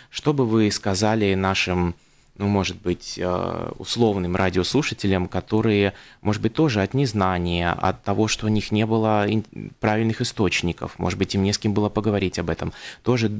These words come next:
полны страхов, и, может быть, в их головах где-то роятся идеи там, о заговоре и так далее. Что бы вы, представитель, условно говоря, традиционной, э, культуры,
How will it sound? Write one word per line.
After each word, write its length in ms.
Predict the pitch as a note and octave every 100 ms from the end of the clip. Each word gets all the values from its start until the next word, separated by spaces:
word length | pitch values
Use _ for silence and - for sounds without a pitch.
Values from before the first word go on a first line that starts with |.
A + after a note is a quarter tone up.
| - G1+ - -
полны 320 | F#2+ G#2 G#2+
страхов, 640 | - - G2+ B2 G2+ -
и, 160 | F#2+ F2+
может 240 | F#2+ F#2+
быть, 160 | F#2+ G2
в 80 |
их 160 | F#2+ -
головах 480 | G2 F#2 F#2 G2+ G2+
где-то 420 | F2+ F#2 - F2
роятся 500 | F2 F#2 F#2+ - E2+
идеи 300 | E2+ F2+ E2+
там, 260 | - E2 E2
о 60 |
заговоре 520 | E2 F2 G2+ F#2+ F2+
и 20 | -
так 160 | F2+
далее. 240 | F2 F2 E2+ - -
Что 220 | - - C3
бы 160 | B2
вы, 300 | A2+ G#2+ E2 -
представитель, 760 | - - F2+ G2+ G2 F#2+ F2 - - _ -
условно 240 | - G#2
говоря, 160 | F#2+ F2+
традиционной, 960 | G2 G2 G#2 - B2 G#2+ E2+ E2 E2 - -
э, 640 | F2 F#2 G1+ - - - -
культуры, 560 | G#2+ F#2 C3 E3 A2+